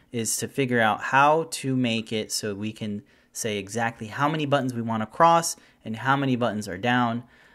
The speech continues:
all without having to re-extrude anything. So here's a demo of what I put together, and you can see it's pretty much similar. I have the, the area for the feather, and I have a three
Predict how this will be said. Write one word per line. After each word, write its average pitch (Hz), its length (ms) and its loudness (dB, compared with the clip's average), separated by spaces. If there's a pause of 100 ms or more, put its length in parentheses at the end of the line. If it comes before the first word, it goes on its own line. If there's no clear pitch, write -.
(260)
all 131 180 6
without 127 320 2
having 117 320 -2
to 110 180 -8
re-extrude 110 640 -4
anything. 82 520 -10
So 95 400 -10 (540)
here's 170 240 0
a 165 80 -2
demo 160 420 4
of 123 220 0
what 127 140 4
I 131 80 4
put 139 180 -4
together, 160 680 0
and 110 680 -2
you 120 140 -6
can 120 160 -6
see 120 160 -4
it's 110 160 -6
pretty 180 320 -2
much 170 160 0
similar. 165 440 0
I 147 80 4
have 127 280 2
the, 120 240 2
the 113 260 0
area 120 280 0
for 117 160 -8
the 107 80 -6
feather, 143 500 2
and 107 180 -2
I 104 60 -4
have 110 240 -2
a 104 60 -10
three 123 540 0